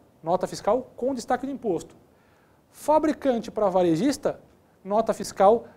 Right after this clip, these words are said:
sem destaque de imposto. Qual que é a natureza da operação do fabricante pro varejista? Só a entrega, a natureza da operação é chamada de simples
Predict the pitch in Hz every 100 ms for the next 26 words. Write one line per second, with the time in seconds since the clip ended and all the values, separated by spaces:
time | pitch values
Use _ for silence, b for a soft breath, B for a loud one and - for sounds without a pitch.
0 | B - - - 294 311 269 226 - 220
1 | 214 202 202 165 - b b b b -
2 | 381 381 - 349 339 302 285 302 285 277
3 | 277 247 - 269 202 139 - _ 214 -
4 | 196 202 202 240 262 269 b b b b
5 | _ - 220 220 214 190 233 208 311 330
6 | 285 277 214 180 196 220 214 208 214 202
7 | - 240 214 202 175 262 277 B B -
8 | - - - 262 269 - 247 -